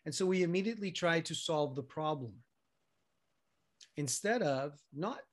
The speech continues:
choosing, choosing in the present moment, not to solve the problem, but to take the creator stance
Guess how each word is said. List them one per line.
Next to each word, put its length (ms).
choosing, 560
choosing 760
in 140
the 40
present 360
moment, 340
not 300
to 100
solve 380
the 80
problem, 400
but 140
to 120
take 300
the 60
creator 540
stance 800